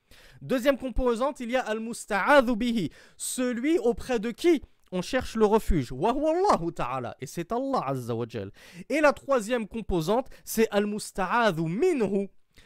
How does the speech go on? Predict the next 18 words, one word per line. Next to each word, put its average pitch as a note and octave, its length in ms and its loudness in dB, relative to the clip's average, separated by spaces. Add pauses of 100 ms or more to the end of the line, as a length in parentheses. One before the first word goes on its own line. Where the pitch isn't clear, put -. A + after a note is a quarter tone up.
(140)
C'est C4 280 -4
celui D4+ 720 -2
contre F4 480 0
lequel B3+ 560 6 (100)
on G3 200 -2
cherche - 600 -2
le E3+ 160 2
refuge. A#3+ 540 0 (280)
Et B3+ 120 2
ici, C4 400 -2
en C#4 80 0
l'occurrence, A3 400 -4
c'est - 180 -6
ash-shaytanu F3+ 720 -2
rajim, E3+ 500 -2
le F3+ 160 -4
diable E3 340 0
lapidé. C3+ 400 -4